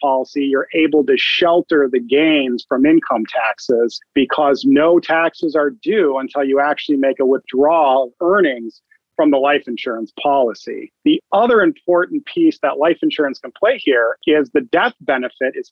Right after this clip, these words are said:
paid out income tax free. You can almost think of that as a synthetic step up in cost basis. So if we do lose the ability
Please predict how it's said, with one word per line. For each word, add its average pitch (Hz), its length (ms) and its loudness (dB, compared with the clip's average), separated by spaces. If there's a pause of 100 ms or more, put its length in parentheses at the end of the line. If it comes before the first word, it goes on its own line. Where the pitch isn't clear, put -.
(140)
paid 170 200 4
out 170 320 2 (120)
income 185 520 -2
tax 147 320 -2 (120)
free. 170 320 2 (140)
You - 100 -8
can 160 120 0
almost 185 280 0
think 180 140 2
of 139 100 -2
that 160 320 2
as 147 480 -4
a - 120 2
synthetic 160 600 -2
step - 380 -4
up 160 140 -2
in 151 100 0
cost 180 360 -2
basis. - 640 -12
So 156 280 0
if 156 160 2
we 160 140 4
do 185 440 2
lose 165 320 2
the 151 100 4
ability 139 560 0